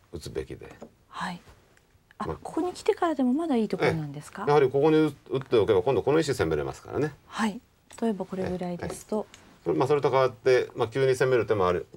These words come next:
Speaker 1: かもしれませんし、まあ、これからまあじっと。そうしますと、先ほど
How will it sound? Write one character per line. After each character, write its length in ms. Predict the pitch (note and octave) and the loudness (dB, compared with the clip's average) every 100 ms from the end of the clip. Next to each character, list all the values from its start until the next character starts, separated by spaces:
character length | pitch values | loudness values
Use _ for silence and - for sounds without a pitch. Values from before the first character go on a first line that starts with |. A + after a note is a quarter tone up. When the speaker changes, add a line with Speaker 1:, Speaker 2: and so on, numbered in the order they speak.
| - | -6
Speaker 1:
か 80 | G#2+ | -4
も 60 | |
し 80 | E2+ | -2
れ 60 | D#2+ | -4
ま 100 | D2+ | -4
せ 80 | D#2 | -6
ん 60 | |
し、 100 | C#2+ | -6
ま 100 | - | -2
あ、 40 | - - | -2 -4
こ 100 | - | -2
れ 80 | D#3+ | 0
か 80 | D#3 | 2
ら 100 | D3+ | 2
ま 120 | B2 | 2
あ 40 | D#2+ | 0
じ 100 | D#2 | -4
っ 20 | |
と。 280 | - A1 - _ _ _ _ _ _ _ _ _ _ _ _ _ _ _ _ _ _ - | -8 -8 -10 _ _ _ _ _ _ _ _ _ _ _ _ _ _ _ _ _ _ -10
そ 80 | E3 | -4
う 20 | |
し 60 | |
ま 120 | E3+ F#3 | -2 0
す 60 | |
と、 160 | - B2 | 2 2
先 240 | D3+ D3 | 2 0
ほ 100 | E3 | 0
ど 260 | E3 E3 | 2 2